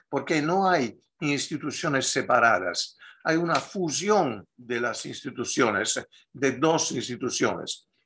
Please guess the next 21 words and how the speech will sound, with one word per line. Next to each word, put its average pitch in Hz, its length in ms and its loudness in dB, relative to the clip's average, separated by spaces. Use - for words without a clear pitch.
Es 123 160 0
decir, 143 460 2
es 147 240 0
la 143 120 2
mayoría 143 680 2
parlamentaria 175 1080 2
que 143 160 -4
controla 143 480 0
el 110 120 2
gobierno. 120 680 4
Entonces 110 500 -4
hay 113 300 0
función 160 480 -4
entre 117 400 0
el 107 120 -6
poder 135 460 -2
legislativo 127 1040 0
y 135 80 -2
el 131 140 2
poder 127 480 -4
ejecutivo. 135 1000 -2